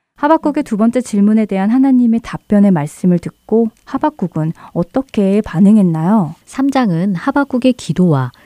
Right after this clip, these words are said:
Speaker 2: 찬양의 내용이라고 했었잖아요.
Speaker 1: 네.
Speaker 2: 하박국은 공의의 하나님을 인정하며 하나님을 높여드리고 찬양합니다. "무화과 나무 잎이 마르고" 하는 찬양도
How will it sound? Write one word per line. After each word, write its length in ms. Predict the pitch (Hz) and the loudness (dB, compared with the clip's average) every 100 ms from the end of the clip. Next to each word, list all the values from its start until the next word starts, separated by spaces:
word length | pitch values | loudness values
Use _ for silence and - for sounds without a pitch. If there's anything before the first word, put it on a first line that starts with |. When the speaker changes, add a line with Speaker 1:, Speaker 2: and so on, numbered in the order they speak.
| _ | _
Speaker 2:
찬양의 600 | - - 277 277 262 254 | -10 0 2 4 4 4
내용이라고 680 | 156 165 175 151 135 139 139 | 4 2 2 0 -4 -6 -4
했었잖아요. 760 | 220 208 196 147 135 143 247 - - | -4 -4 -4 -4 -2 0 -2 -4 -2
Speaker 1:
네. 220 | 196 165 | 0 0
Speaker 2:
하박국은 640 | - 262 294 247 220 180 208 170 | -4 -2 0 0 0 0 0 -4
공의의 500 | - 175 202 220 220 | 0 4 6 4 2
하나님을 500 | 208 214 185 156 160 | 0 0 0 -2 -2
인정하며 680 | 143 143 151 135 151 240 156 | -4 -4 -4 -2 0 -2 -2
하나님을 580 | - 285 294 262 254 208 | -4 0 2 4 4 2
높여드리고 840 | 156 - 254 247 180 151 131 123 | 0 -2 -2 0 0 -2 -8 -12
찬양합니다. 880 | - 226 254 233 170 131 127 131 131 _ _ _ _ | -8 -2 0 0 -2 -4 -6 -8 -12 _ _ _ _
"무화과 480 | 165 180 180 185 185 | -2 0 2 0 0
나무 300 | 156 143 170 | 0 2 2
잎이 280 | 175 - 185 | 0 0 -2
마르고" 640 | 135 147 175 175 170 170 | 0 -2 0 0 2 0
하는 260 | 170 208 202 | 0 0 -2
찬양도 680 | - 254 262 214 151 202 | 0 2 2 2 0 0